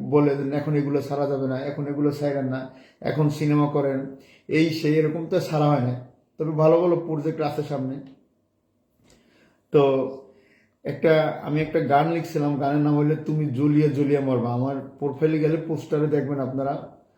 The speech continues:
তুমি জ্বলিয়ে জ্বলিয়ে মরবা, এই গানটা বর্ষা চৌধুরী দিয়ে গান-, গাওয়ানোর কথা ছিল যখন আমি গানটা লিখি। আমি এই পর্যন্ত প্রায় ষাট থেকে সত্তরটির মতো গান লিখছি। আমি একটা সিনেমার স্ক্রিপ্ট লিখছি, সেই সিনেমার পিছনে already আড়াই,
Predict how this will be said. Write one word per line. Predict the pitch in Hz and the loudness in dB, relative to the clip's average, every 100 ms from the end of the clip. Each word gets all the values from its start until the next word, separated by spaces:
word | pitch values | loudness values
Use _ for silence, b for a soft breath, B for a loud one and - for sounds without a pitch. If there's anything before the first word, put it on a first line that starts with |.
| b b | b b
তুমি | 151 160 | -2 2
জ্বলিয়ে | 151 156 165 | 2 2 2
জ্বলিয়ে | 156 160 | 2 0
মরবা, | 160 151 156 | 0 2 2
এই | 151 | 2
গানটা | 143 139 139 143 | 0 -2 -2 -2
বর্ষা | 143 131 143 | -2 -4 -6
চৌধুরী | 135 131 131 | -6 -4 -4
দিয়ে | 131 | -2
গান-, | 131 131 135 123 117 | -2 0 0 -2 -2
গাওয়ানোর | 135 143 139 147 | 0 0 -2 -4
কথা | 135 117 | -4 -4
ছিল | - 113 - - _ _ _ - | -6 -10 -12 -20 _ _ _ -10
যখন | 147 127 131 | -8 -4 -2
আমি | 131 123 | 0 0
গানটা | 127 123 127 | 0 0 0
লিখি। | 127 123 - - - _ _ _ _ _ _ | 0 -2 -6 -10 -16 _ _ _ _ _ _
আমি | 131 147 | 0 0
এই | 151 | 2
পর্যন্ত | 160 160 | 0 0
প্রায় | 156 156 | 4 4
ষাট | - 143 - | 4 -2 -2
থেকে | 175 | -4
সত্তরটির | 156 143 - 135 | -2 -4 -4 -2
মতো | 147 139 123 | -2 -2 -2
গান | 123 127 | 0 0
লিখছি। | 123 - 127 | -2 -2 -6
আমি | 131 147 | -4 -2
একটা | 151 147 156 | -2 0 -2
সিনেমার | - 165 160 160 | -2 -2 0 0
স্ক্রিপ্ট | 151 - 147 139 | -2 -6 -6 -4
লিখছি, | - - 127 | -6 -6 -6
সেই | 147 143 | -2 -4
সিনেমার | - - - 151 151 160 160 B B B B _ | -4 -16 -4 -2 0 0 -2 B B B B _
পিছনে | 165 196 175 | -4 0 2
already | 160 170 | 2 4
আড়াই, | 170 160 | 4 2